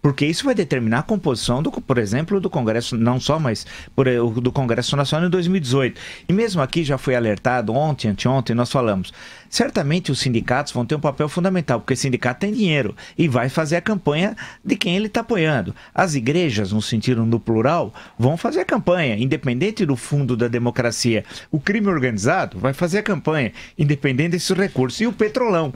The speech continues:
e o dinheiro do petrolão. E a gente anda por aí, Zé, e você, tanto quanto eu, nós sabemos, tem o cabo eleitoral.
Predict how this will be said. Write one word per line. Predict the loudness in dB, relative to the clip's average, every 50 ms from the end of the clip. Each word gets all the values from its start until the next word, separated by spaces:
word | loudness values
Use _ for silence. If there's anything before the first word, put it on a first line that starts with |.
| -10 -16 -16 -6 0
e | 2 2
o | 4
dinheiro | 4 2 2 2 2 2
do | 0 0
petrolão. | 0 -2 -2 0 0 2 2 2 0 0 -4 -10 -16 -16 -16 -16 -12 -4 0
E | 2 2
a | 2
gente | 2 0 -2 -2 0 0
anda | 2 2 2 2
por | 2 2 2 2
aí, | 2 2 2 2
Zé, | 2 2 2
e | 2
você, | 0 -2 0 2 0 0 0 0 -4 -8 -18 -18 -18 -18 -20 -20 -20 -20 -20 -20 -20 -20 -16 -14 -6 -2
tanto | 0 0 0 0
quanto | 0 0 0 2 2
eu, | 0 2 2
nós | 2 0 0 2
sabemos, | 0 0 2 2 0 0 0 -2 0
tem | 0 -2
o | -2
cabo | 0 0 -2 0 0 2
eleitoral. | 0 0 0 0 2 2 2 2 2 0 -2